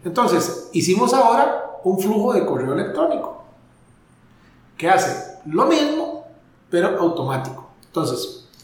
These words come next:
yo simplemente tengo un flujito con tres valores que puedo cambiar. El correo electrónico, el nombre, para un saludo personalizado, Flori, Fabián, Pedro, y un cómo nos conocimos,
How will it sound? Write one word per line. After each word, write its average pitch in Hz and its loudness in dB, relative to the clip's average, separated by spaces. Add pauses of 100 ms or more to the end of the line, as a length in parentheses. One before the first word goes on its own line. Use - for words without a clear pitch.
(260)
yo 170 0
simplemente 208 0
tengo 214 0
un 180 -2
flujito 220 -2
con 147 -4
tres - -2
valores 156 0
que - -2
puedo 143 -4
cambiar. 151 0
El 127 -4
correo 131 -2
electrónico, - -2 (1200)
el 143 -4
nombre, 247 2 (880)
para 131 -8
un 123 -8
saludo 160 2
personalizado, 165 -2 (220)
Flori, 190 0
Fabián, 190 -2
Pedro, 202 -4 (880)
y 202 2
un 214 2
cómo 190 2
nos 190 0
conocimos, - -2